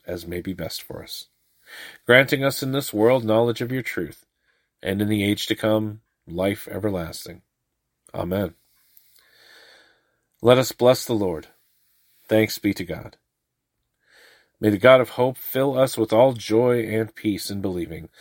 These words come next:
through the power of the Holy Spirit. Amen. That brings morning prayer to a close here for this Monday morning. Again, I hope this was a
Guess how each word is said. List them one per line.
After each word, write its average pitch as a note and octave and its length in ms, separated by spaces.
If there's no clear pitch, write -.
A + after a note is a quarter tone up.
through A2+ 180
the A2+ 80
power A2+ 460
of F#2 100
the F#2 80
Holy G2 240
Spirit. - 480
Amen. F2 400
That A#2 160
brings G2+ 340
morning G#2+ 300
prayer A2 220
to G2 140
a F2+ 40
close A2 360
here G#2+ 140
for G#2 140
this F#2 180
Monday F#2 260
morning. F2+ 360
Again, A2 260
I G#2+ 80
hope F#2+ 300
this - 200
was F2+ 180
a E2+ 220